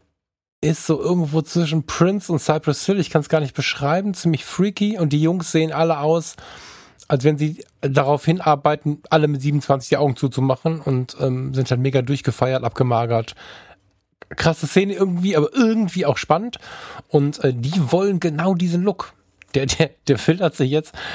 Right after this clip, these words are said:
von einem Arbeitskollegen von mir für fünfzig Euro eine eos dreihundert D oder so gekauft. Hat er den Aufklappblitz?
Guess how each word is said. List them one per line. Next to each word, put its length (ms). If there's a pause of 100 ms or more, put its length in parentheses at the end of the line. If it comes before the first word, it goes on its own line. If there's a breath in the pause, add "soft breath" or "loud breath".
(120)
von 160
einem 80
Arbeitskollegen 480
von 100
mir 140
für 100
fünfzig 420
Euro 260
eine 260 (180)
eos 560 (680)
dreihundert 840
D 200
oder 200
so 220
gekauft. 720 (360)
Hat 140
er 60
den 180
Aufklappblitz? 720